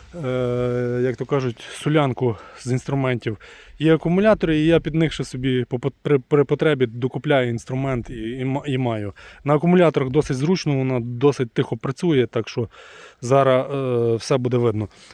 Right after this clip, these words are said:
Е, тут є бачок, заливається масло, е, є рівень, її треба поставити отак, е, горизонтально. Ну, не поставлю зараз, бо рука. Зараз попробую.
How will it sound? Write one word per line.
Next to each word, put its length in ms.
Е, 80
тут 240
є 140
бачок, 420
заливається 520
масло, 500
е, 480
є 300
рівень, 420
її 300
треба 280
поставити 640
отак, 420
е, 40
горизонтально. 1000
Ну, 160
не 180
поставлю 480
зараз, 500
бо 160
рука. 300
Зараз 300
попробую. 560